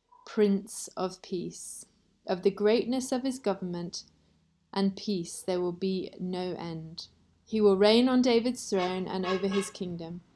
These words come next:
establishing and upholding it with justice and righteousness from that time on and forever. The zeal of the Lord Almighty will accomplish this."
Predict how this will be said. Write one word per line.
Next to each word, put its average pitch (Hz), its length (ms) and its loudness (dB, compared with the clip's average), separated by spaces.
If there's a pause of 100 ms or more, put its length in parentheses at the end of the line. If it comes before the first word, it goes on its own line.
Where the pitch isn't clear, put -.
(500)
establishing 247 920 4
and 190 220 2
upholding 214 520 2
it 170 100 -2
with 175 120 -10
justice 214 540 -2
and 214 100 2
righteousness - 840 -6
from 175 180 -8
that 185 240 0
time 202 300 -2
on 170 240 -6
and 180 200 -8
forever. - 500 -8 (840)
The 196 80 -2
zeal 208 320 2
of 175 120 -2
the 180 80 -4
Lord 190 260 0
Almighty 175 500 -4
will 170 140 -6
accomplish - 600 -12
this." - 380 -16